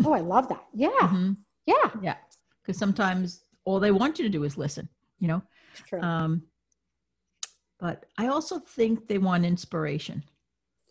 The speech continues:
Speaker 2: that life doesn't end at each stage. If anything, it goes on. So I think that's what I,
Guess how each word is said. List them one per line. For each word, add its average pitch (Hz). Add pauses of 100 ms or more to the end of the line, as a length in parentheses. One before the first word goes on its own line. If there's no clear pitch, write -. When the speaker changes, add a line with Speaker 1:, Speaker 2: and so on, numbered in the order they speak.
(580)
Speaker 2:
that 175 (600)
life 190
doesn't 208
end 165 (120)
at 170
each 160
stage. 147
If 170
anything, 170
it 160
goes 165
on. 147
So 156 (360)
I 175
think 180 (180)
that's 165
what 175
I, 165